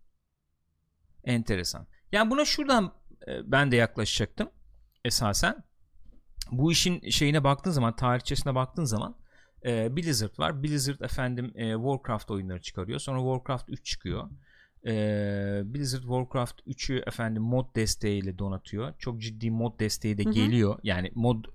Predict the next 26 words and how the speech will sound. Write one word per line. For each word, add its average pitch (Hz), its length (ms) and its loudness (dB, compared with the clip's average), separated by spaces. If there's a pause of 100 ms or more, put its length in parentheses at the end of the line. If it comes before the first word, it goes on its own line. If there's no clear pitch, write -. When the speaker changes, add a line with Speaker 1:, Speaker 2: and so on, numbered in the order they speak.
(120)
Speaker 1:
e, 107 800 2
modlar 117 460 4
da 123 60 0
geliyor 107 480 0
oyuna. 101 300 2 (460)
<coughs> - 460 -14
Efendim 127 360 -2
orada 123 240 2
işte, 113 300 0 (240)
e, 104 100 -4 (760)
Defense 120 400 -2
of - 140 -8
the 123 220 4
Ancients 113 420 2
modu. 98 420 2 (100)
Güzel. 110 440 -2
Dota. 117 440 2 (120)
Speaker 2:
Hı 233 60 -6
hı. 240 260 -6 (1400)
Speaker 1:
Oradan 180 380 4
işte - 180 -2
o 175 120 2
modu 170 240 2
yapanlar 160 640 4
kendi 147 320 2
oyunlarını, 131 640 2